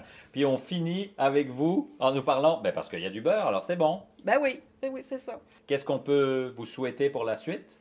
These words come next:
Speaker 2: Euh, une bonne continuité, puis, euh... non, on a plein de projets encore.
Speaker 1: Êtes-vous
Speaker 2: Ça
Speaker 1: une
Speaker 2: va
Speaker 1: grande,
Speaker 2: bien.
Speaker 1: êtes-vous une grande équipe ?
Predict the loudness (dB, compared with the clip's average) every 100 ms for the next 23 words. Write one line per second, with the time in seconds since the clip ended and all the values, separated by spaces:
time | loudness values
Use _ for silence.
0 | -4 4 8 10 8 6 2 2 0 -2
1 | -2 -2 0 0 2 0 -4 0 4 6
2 | 4 2 0 -2 -4 -6 -6 -8 -6 -4
3 | -2 -2 -4 -6 -6 -4 -6 -4 -6 -4
4 | -6 -6 -12 _ _ -14 -4 2 4 6
5 | 4 2 -2 -4 0 4 4 2 -4 -8